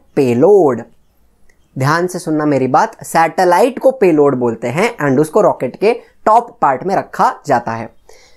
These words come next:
And जो नीचे का पार्ट रहता है, वहां पर क्या होगा? फ्यूल होगा, बहुत सारा फ्यूल and engines होंगे।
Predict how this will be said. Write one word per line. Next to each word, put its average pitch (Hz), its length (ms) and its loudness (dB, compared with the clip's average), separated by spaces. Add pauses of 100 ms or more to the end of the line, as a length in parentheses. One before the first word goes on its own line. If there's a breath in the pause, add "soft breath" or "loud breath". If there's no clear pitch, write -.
(220 soft breath)
And 254 120 4
जो 302 80 2
नीचे 254 320 2
का 277 80 4
पार्ट 220 300 0
रहता 156 260 -2
है, 220 80 0
वहां 180 160 0
पर 180 140 -2
क्या 160 140 0
होगा? 131 240 -2
फ्यूल 277 420 2
होगा, 208 220 2
बहुत 180 300 0
सारा 214 160 2
फ्यूल 240 340 -2 (120)
and 247 180 0 (140)
engines 151 360 2
होंगे। 190 260 -4